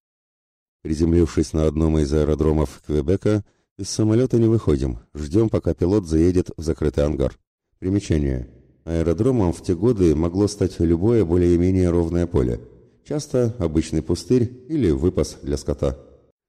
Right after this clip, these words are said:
Олаф хмурый. Успел заметить, что саквояж с оружием расстегнут, и я готов в любой момент выдернуть автомат Томпсона.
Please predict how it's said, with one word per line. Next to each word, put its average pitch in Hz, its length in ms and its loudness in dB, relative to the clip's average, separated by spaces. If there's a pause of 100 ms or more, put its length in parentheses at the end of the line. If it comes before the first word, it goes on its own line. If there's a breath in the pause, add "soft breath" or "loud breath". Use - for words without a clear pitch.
(140)
Олаф 104 300 0
хмурый. 87 480 0 (460)
Успел 95 340 0
заметить, 87 440 2
что - 240 -4
саквояж 87 520 0
с - 80 -6
оружием 85 400 2
расстегнут, 82 580 -2 (460)
и 107 80 -4
я 117 160 2
готов 107 340 0
в 95 60 0
любой 92 220 4
момент 92 400 0
выдернуть 85 420 0
автомат 78 420 -2
Томпсона. 64 480 -6